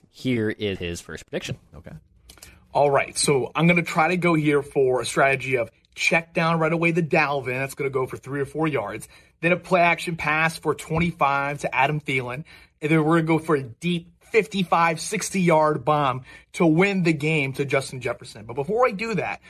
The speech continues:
Speaker 3: all three of my predictions are gonna be conditioned to be insured. As you know, in twenty twenty, it was a crazy hectic year,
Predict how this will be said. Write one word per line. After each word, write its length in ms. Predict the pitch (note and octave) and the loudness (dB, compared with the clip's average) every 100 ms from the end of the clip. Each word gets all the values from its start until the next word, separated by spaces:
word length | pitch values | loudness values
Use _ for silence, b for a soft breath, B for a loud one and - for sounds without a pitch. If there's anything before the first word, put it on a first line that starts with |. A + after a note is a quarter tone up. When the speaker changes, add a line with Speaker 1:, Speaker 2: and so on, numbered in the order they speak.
| B B B | B B B
Speaker 3:
all 180 | E3+ A3 | 0 2
three 200 | A3+ A#3 | 0 -2
of 40 | G#3+ | 0
my 120 | G3 | 0
predictions 680 | - D3+ E3+ - A#2+ A2+ - | 0 0 0 -2 -8 -10 -8
are 120 | C#3 | -4
gonna 160 | C#3+ C3+ | -2 -2
be 100 | C3 | -6
conditioned 600 | - C3 G#3 - C#3 - | -6 0 2 2 -4 -6
to 120 | D3 | -6
be 160 | B2 | -8
insured. 440 | B2 - A#3 G3+ - B B B B | -6 -2 2 2 0 B B B B
As 140 | D3 D#3+ | -4 2
you 40 | |
know, 140 | D#3 | 4
in 60 | C3+ | 2
twenty 220 | - D3 | 0 -4
twenty, 260 | - D3 C#3 | -2 -2 -2
it 40 | |
was 120 | C3+ | -4
a 60 | A#2+ | -6
crazy 340 | - D#3+ D#3 E3 | -2 2 2 2
hectic 360 | D3 C#3+ B2 C3+ | 0 -2 -6 0
year, 260 | E3+ F#3+ | 2 2